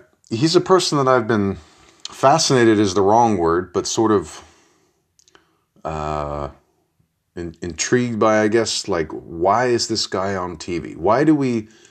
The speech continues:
give him a soapbox, you know? It's, it's always been very confusing,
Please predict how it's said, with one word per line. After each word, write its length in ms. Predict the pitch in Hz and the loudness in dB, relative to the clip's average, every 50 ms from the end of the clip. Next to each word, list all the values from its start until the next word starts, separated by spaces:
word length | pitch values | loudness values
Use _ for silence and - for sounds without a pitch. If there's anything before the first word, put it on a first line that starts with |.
| _ _ _ _ - 85 | _ _ _ _ -10 0
give 240 | 90 113 120 - - | 2 2 2 2 -2
him 200 | - 117 107 101 | -2 -2 -2 -2
a 60 | 87 | -2
soapbox, 800 | - - - 98 85 - - - - - _ - - - - - _ _ _ _ | -2 -2 -2 -2 -2 0 -4 -4 -4 -6 _ -14 -14 -12 -14 -16 _ _ _ _
you 140 | - 80 | -10 -8
know? 200 | 76 78 82 85 98 _ _ _ _ _ _ - - _ _ _ _ _ _ _ _ _ _ _ _ _ _ _ _ _ | -8 -8 -8 -10 -12 _ _ _ _ _ _ -20 -20 _ _ _ _ _ _ _ _ _ _ _ _ _ _ _ _ _
It's, 200 | - - - - | -10 -10 -8 -8
it's 200 | - - - - | -8 -6 -2 0
always 300 | 117 117 127 135 135 123 | 2 4 4 4 4 2
been 220 | - 127 120 113 | 2 0 0 2
very 240 | 107 120 117 110 107 | 2 2 2 2 0
confusing, 600 | 104 - 104 98 - 135 139 131 95 - - - | -2 -4 -8 -4 -2 -2 0 0 -2 -4 -6 -10